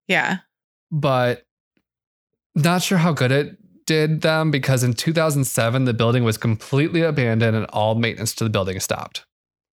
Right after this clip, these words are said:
Speaker 1: Wow.
Speaker 2: Water got in through the loading dock, and just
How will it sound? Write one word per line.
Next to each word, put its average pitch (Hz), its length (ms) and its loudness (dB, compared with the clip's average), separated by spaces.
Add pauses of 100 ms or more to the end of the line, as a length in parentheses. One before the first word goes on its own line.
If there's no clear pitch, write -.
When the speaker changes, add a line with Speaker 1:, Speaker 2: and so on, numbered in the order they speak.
(100)
Speaker 1:
Wow. 165 720 -2 (680)
Speaker 2:
Water 151 280 2
got 175 200 0
in 170 120 2
through 156 120 0
the 143 80 2
loading 165 360 2
dock, 165 360 -2
and 120 180 0
just 117 320 -2